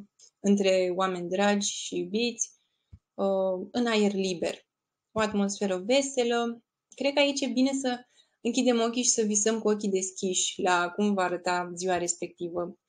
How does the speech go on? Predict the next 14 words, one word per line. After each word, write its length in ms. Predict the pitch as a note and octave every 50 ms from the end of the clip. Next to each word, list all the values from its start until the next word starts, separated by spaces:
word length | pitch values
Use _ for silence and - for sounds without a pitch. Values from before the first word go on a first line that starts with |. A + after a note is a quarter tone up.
| _ _ _ _ _
Cred 200 | _ - G#3+ A3+
că 60 | G#3+ A#3
așa 180 | A3+ A3 A#3+
vom 220 | A3+ A#3 A3+ A3 G#3+
reuși 340 | G3+ F#3+ F#3+ G3 - G#3
cel 160 | G3+ G#3 G#3+ G#3
mai 120 | G3+ F#3+
bine 220 | G3 G3+ G3+ F#3+
să 120 | F#3+ G3 F3+
extragem 480 | F3 - - - F3+ F3 E3+ F3+ F3
acele 300 | E3+ F3 F3 - F3+ F3
cuvinte 440 | F3 F3 F3 E3+ F3 F3 F3 - F3+
potrivite. 760 | - - F3+ F3+ - F3+ F3+ F#3+ F3+ - G#3 - - - - _ _ _ _ _ _ _ _ _ _ _ _ _ _ _ _ _ _ _ _ _ _ _ _ _ _ _ _ _ _ _ _ _ _ _ _ _ _ _ _ _ _ _ _ _ _ _ _ _ _ _ _
Nu? 340 | - G#3 G3+ G3+ G#3 B3+